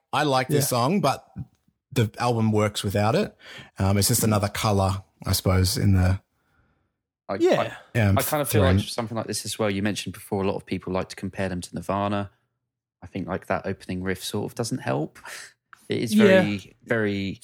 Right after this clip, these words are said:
Speaker 3: It's not the
Speaker 1: Yeah.
Speaker 3: same as, as, uh, like, Breed, but it's quite similar
Speaker 2: It's
Speaker 3: sounding.
Speaker 2: of the
Speaker 3: And
Speaker 2: same
Speaker 3: don't get me
Speaker 2: sort
Speaker 3: wrong,
Speaker 2: of
Speaker 3: that's
Speaker 2: energy
Speaker 3: just,
Speaker 2: as
Speaker 3: it's
Speaker 2: well.
Speaker 3: generic, like you were saying. It's, it's,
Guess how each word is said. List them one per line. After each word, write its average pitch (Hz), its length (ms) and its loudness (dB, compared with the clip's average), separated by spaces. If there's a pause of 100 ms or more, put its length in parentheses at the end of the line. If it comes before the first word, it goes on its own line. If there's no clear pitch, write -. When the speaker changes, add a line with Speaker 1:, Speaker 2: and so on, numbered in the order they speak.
(120)
Speaker 3:
It's - 160 -6
not 139 140 -2
the 123 60 2
Speaker 1:
Yeah. 107 100 4
Speaker 3:
same 101 320 2
as, 85 260 -4 (380)
as, 85 260 -6
uh, 87 220 -6 (760)
like, 90 240 -12
Breed, 92 400 -4 (460)
but 92 320 -2 (560)
it's - 200 -8
quite 107 260 -8
similar 92 420 -6 (760)
Speaker 2:
It's 202 100 2
Speaker 3:
sounding. 190 260 0 (120)
Speaker 2:
of 196 160 4
the - 60 2
Speaker 3:
And 180 100 2
Speaker 2:
same 175 220 4
Speaker 3:
don't 156 80 6
get - 20 2
me - 60 0
Speaker 2:
sort 147 120 4
Speaker 3:
wrong, 139 80 4
Speaker 2:
of 117 60 4
Speaker 3:
that's 156 160 4
Speaker 2:
energy 135 200 2
Speaker 3:
just, 127 60 2
Speaker 2:
as 135 60 4
Speaker 3:
it's 131 100 0
Speaker 2:
well. 147 60 2
Speaker 3:
generic, 131 320 0
like 127 160 0
you 120 100 2
were 127 60 0
saying. 92 280 0
It's, - 180 -4
it's, - 280 -2